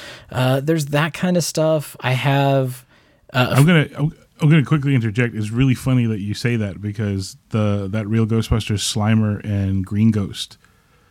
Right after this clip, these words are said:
Speaker 2: that I mentioned, I have.
Speaker 1: Yeah.
Speaker 2: I got them. I was, I probably had a few items, but this would have been relatively early on. I was working at a comic shop in Calgary, Alberta,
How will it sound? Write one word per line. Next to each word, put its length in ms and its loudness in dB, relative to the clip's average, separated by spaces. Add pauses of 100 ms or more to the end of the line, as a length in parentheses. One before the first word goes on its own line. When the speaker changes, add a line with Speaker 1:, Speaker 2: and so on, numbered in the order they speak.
(260)
Speaker 2:
that 200 2
I 120 2
mentioned, 500 0
I 100 -4
have. 540 -6
Speaker 1:
Yeah. 400 2
Speaker 2:
I 220 0
got 460 0
them. 580 -2 (200)
I 140 0
was, 440 -4 (640)
I 80 -6
probably 300 0
had 180 -2
a 40 -8
few 440 -2
items, 560 -6
but 100 -6
this 200 -2
would 100 -2
have 80 -4
been 160 0
relatively 480 -2
early 220 -2
on. 280 -2 (400)
I 80 2
was 160 4
working 300 0
at 100 2
a 140 0
comic 320 0
shop 280 -10
in 100 -4
Calgary, 340 -2
Alberta, 480 0